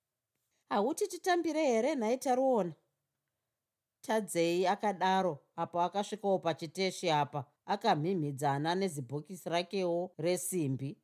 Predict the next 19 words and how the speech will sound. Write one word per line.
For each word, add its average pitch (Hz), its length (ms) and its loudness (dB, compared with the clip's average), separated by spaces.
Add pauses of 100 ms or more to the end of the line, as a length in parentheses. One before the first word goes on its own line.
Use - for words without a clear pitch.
(140)
raive 180 400 2
nezikizi 151 840 -4
hombe 131 580 0
rainge 175 360 0
repajeri. 143 580 -4 (720)
Akagadzika 208 680 0
bhokisi 175 540 -2
iri 175 160 0
pasi 175 500 2
ndokugara 175 600 -2
pamusoro 147 460 0
paro. 147 340 0 (1200)
Tadzei 196 520 2
akanga 220 380 0
atove 208 300 2
chimhandara 143 720 0
chatova 185 400 -2
nepachifuva 175 840 -2
kare. 160 360 -2